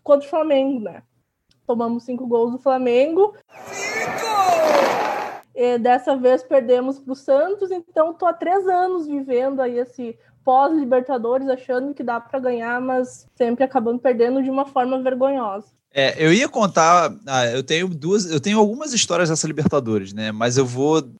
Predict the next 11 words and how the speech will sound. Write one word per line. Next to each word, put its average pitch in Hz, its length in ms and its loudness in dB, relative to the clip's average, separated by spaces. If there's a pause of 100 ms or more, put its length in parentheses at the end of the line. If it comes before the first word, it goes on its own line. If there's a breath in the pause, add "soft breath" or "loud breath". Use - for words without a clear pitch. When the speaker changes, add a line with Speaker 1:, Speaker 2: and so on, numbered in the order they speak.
Speaker 3:
aí 123 160 2
vocês 151 200 0
vão 156 100 -2
escolher. 120 540 0
Eu 101 100 -12
tenho 135 340 -4
uma 156 300 -2
que 147 280 -6
é 113 280 2 (920)
o 160 60 -14
ci-, - 260 -4